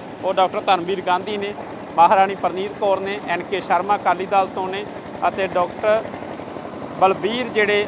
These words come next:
ਉਹ ਸਿਹਤ ਮੰਤਰੀ ਪੰਜਾਬ ਇੱਥੋਂ ਲੋਕ ਸਭਾ ਚੋਣ ਆਮ ਆਦਮੀ ਪਾਰਟੀ ਤੋਂ ਲੜ ਰਹੇ ਨੇ। ਹੁਣ ਦੇਖਣਾ ਹੋਵੇਗਾ ਕਿ ਪਟਿਆਲੇ ਦੇ ਲੋਕ ਕਿਸ ਦੇ ਸਿਰ ਦੇ ਉੱਤੇ ਪਟਿਆਲਾ ਤੋਂ ਜਿਹੜਾ ਤਾਜ ਸਜਾ ਕੇ ਉਸ ਨੂੰ ਲੋਕ ਸਭਾ ਦੇ ਵਿੱਚ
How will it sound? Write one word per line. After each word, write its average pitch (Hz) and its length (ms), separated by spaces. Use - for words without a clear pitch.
ਉਹ 185 240
ਸਿਹਤ 214 280
ਮੰਤਰੀ 196 420
ਪੰਜਾਬ 180 540
ਇੱਥੋਂ 180 280
ਲੋਕ 165 200
ਸਭਾ 190 260
ਚੋਣ 175 280
ਆਮ 165 180
ਆਦਮੀ 175 120
ਪਾਰਟੀ 160 360
ਤੋਂ 170 80
ਲੜ 160 180
ਰਹੇ 185 160
ਨੇ। 208 140
ਹੁਣ 165 100
ਦੇਖਣਾ 190 380
ਹੋਵੇਗਾ 208 420
ਕਿ 226 140
ਪਟਿਆਲੇ 180 460
ਦੇ 185 140
ਲੋਕ 180 460
ਕਿਸ 208 160
ਦੇ - 180
ਸਿਰ 180 240
ਦੇ 196 160
ਉੱਤੇ 196 280
ਪਟਿਆਲਾ 180 560
ਤੋਂ 175 120
ਜਿਹੜਾ 175 200
ਤਾਜ 180 360
ਸਜਾ 165 320
ਕੇ 180 240
ਉਸ 165 140
ਨੂੰ 175 200
ਲੋਕ 185 180
ਸਭਾ 208 260
ਦੇ 185 140
ਵਿੱਚ 160 320